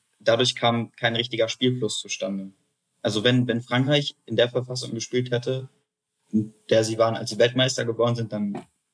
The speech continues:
hätte das ganz schlimm ausgesehen. Also ich weiß, was du meinst und da stimme ich dir auch zu, dass es, es war natürlich keine Glanzleistung, bei weitem nicht, aber es war auch nicht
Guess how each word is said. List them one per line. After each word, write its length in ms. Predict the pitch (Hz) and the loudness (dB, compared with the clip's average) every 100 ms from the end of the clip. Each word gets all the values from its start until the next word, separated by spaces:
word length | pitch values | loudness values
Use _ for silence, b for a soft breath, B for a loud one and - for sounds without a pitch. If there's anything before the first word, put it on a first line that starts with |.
| _ | _
hätte 180 | 107 107 | -2 0
das 160 | 101 - | 0 0
ganz 200 | 107 104 | 0 0
schlimm 180 | 104 | -2
ausgesehen. 460 | 95 95 95 98 95 b b | -4 -6 -10 -16 -18 b b
Also 160 | - 110 | 0 0
ich 100 | - | 6
weiß, 160 | 120 127 | 4 4
was 140 | 131 | -4
du 80 | 110 | -4
meinst 220 | 113 113 | -4 -2
und 60 | 107 | -2
da 60 | |
stimme 220 | 104 110 107 | -2 -2 -4
ich 80 | |
dir 140 | - 98 | -2 -2
auch 80 | - | -4
zu, 140 | 104 | -6
dass 200 | 98 - | -4 -4
es, 220 | - - _ _ _ _ _ _ | -4 -6 _ _ _ _ _ _
es 180 | - - | -2 2
war 100 | 120 | 4
natürlich 500 | 131 123 135 127 120 | 4 4 2 4 2
keine 220 | 113 107 104 | -2 -2 0
Glanzleistung, 640 | 110 127 139 143 - 123 | 2 2 2 0 0 2
bei 140 | 110 | 2
weitem 320 | 101 123 127 135 | 4 2 2 -4
nicht, 220 | 135 - | -4 -4
aber 160 | 110 | -2
es 160 | 110 - | -2 -2
war 80 | 107 | -2
auch 160 | 113 | -2
nicht 320 | 120 107 - | -2 -2 -6